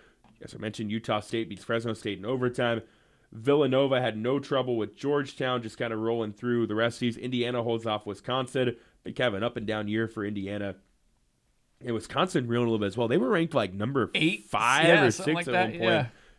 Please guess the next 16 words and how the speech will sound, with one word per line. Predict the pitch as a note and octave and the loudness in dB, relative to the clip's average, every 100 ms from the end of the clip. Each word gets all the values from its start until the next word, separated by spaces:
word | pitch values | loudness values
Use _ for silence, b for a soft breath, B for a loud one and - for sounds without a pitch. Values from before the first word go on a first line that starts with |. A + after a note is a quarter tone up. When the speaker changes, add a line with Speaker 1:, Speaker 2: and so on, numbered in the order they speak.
| b | b
Speaker 2:
yeah. | - | -8
Speaker 1:
And | A2 G#2+ G#2 G#2 | -4 -4 -4 -4
right | A2+ | -2
now | B2 B2+ | 0 0
they're | A2 G2+ | 0 -2
eighteen | A2+ A#2+ - B2 | -6 -8 -6 -6
and | F#2+ | -4
ten | - A2 G2+ F#2+ b b b | -4 -2 -2 -6 b b b
and | G2 F#2+ | -12 -8
ten | A#2 A2 | -4 -4
and | G2+ | -2
seven | A#2 G#2 G2+ | -2 -2 -2
in | |
the | G2 | -4
Big | G#2 G2 | -6 -6
Ten. | G#2+ G#2 | -4 -4